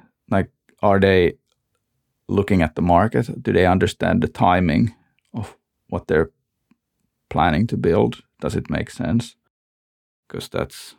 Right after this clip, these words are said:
that's often something that, you know, you have a cool idea that you've been spending time on, maybe six months, twelve months already, and things might have changed.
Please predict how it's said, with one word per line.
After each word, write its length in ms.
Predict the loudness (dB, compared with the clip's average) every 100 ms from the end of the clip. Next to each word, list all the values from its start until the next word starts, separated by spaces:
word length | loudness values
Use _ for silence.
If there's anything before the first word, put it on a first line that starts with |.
| _
that's 220 | -8 -6 -4
often 400 | -4 -4 -8 -8
something 420 | -8 -8 -6 -6
that, 180 | -6 -10 _ _ _ -10
you 60 |
know, 180 | -10 -10 -16 _ _
you 80 | -10
have 120 | -8
a 40 | -8
cool 280 | -4 0
idea 440 | 2 2 2 0 -2
that 200 | -6 -8
you've 160 | -8
been 220 | -6 -8 -10
spending 440 | -10 -6 -2 -2
time 320 | -2 -2 0 0
on, 260 | -2 -4 -10 _ _ _ _ _ _
maybe 200 | -8 -8
six 280 | -6 -8 -6
months, 440 | -6 -4 -6 -8 -18
twelve 300 | -4 -4 0
months 320 | -2 -2 -4
already, 480 | -4 -2 0 -2 -2
and 260 | -4 -6 -10 -18 _ _ _ _ -8
things 300 | -6 -4 -8 _ -4
might 200 | -2 -2
have 120 | -4
changed. 640 | -4 -2 0 -2 -4 -14